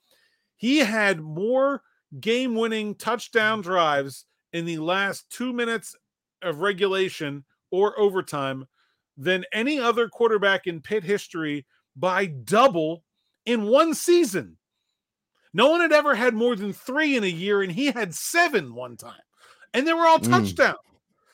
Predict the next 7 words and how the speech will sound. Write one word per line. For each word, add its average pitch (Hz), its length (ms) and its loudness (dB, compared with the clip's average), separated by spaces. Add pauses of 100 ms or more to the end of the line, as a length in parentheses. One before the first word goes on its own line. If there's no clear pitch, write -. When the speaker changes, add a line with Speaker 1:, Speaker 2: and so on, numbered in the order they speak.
Speaker 1:
Like, 233 260 0 (180)
he's 277 400 -2
gr- 196 400 -10
Speaker 2:
Yeah. 226 140 4
Speaker 1:
he 339 140 8
is 330 220 2 (120)
legitimately 233 1120 -4